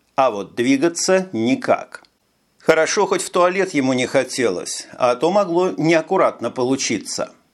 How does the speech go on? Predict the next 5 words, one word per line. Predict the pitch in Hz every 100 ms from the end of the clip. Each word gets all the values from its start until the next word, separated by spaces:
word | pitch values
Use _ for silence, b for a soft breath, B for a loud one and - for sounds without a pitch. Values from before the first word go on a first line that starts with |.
| _ _ _ _
К | 175
удивлению | 156 160 175 220 208 196
для | 160 185
самого | - 170 175 175
себя, | 175 - 151 175 185 -